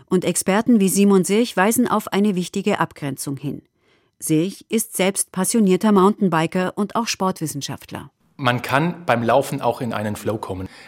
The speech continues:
Speaker 2: aber dann geht's um die optimale Bündelung von Aufmerksamkeit. Also wenn ich meine Aufmerksamkeit zum Beispiel auf den nächsten Kontaktpunkt meiner Fußsohle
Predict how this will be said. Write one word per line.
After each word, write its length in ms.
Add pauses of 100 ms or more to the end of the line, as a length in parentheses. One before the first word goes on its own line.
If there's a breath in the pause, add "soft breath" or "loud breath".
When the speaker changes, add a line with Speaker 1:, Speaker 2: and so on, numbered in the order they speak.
(140 loud breath)
Speaker 2:
aber 720 (160)
dann 180
geht's 300
um 180
die 140
optimale 440
Bündelung 360
von 100
Aufmerksamkeit. 800
Also 180
wenn 120
ich 80
meine 240
Aufmerksamkeit 560
zum 100
Beispiel 340
auf 200
den 200 (300 loud breath)
nächsten 480
Kontaktpunkt 880
meiner 340
Fußsohle 880